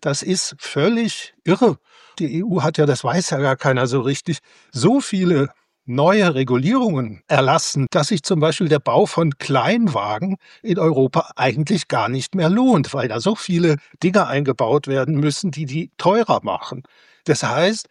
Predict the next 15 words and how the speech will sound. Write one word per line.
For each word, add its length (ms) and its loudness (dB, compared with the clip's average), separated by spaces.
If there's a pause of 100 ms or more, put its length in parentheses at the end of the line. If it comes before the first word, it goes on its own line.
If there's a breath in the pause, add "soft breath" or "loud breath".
(220 soft breath)
als 220 2
erstes 520 0
hat 160 0
man 180 -2
die 240 -2
Autos 360 0
gekillt, 500 -2
die 100 -2
am 140 -4
preiswertesten 840 0
sind 320 -4 (260 soft breath)
für 400 2 (180)
die 120 -2
normale 640 -2
Bevölkerung. 720 -6